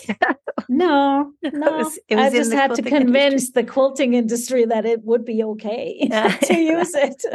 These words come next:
Speaker 1: <laughs> That's so funny.
Speaker 2: And so now it is,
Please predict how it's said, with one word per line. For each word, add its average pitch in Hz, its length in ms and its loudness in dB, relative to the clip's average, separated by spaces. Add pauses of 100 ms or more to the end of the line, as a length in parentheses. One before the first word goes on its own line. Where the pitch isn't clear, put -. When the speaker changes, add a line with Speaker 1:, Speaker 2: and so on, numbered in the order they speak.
(300)
Speaker 1:
<laughs> - 440 -14
That's 311 280 -8
so 247 160 -4 (100)
funny. 233 320 -4
Speaker 2:
And 247 180 2
so 240 340 2
now 208 280 2
it 240 140 2
is, 220 340 -4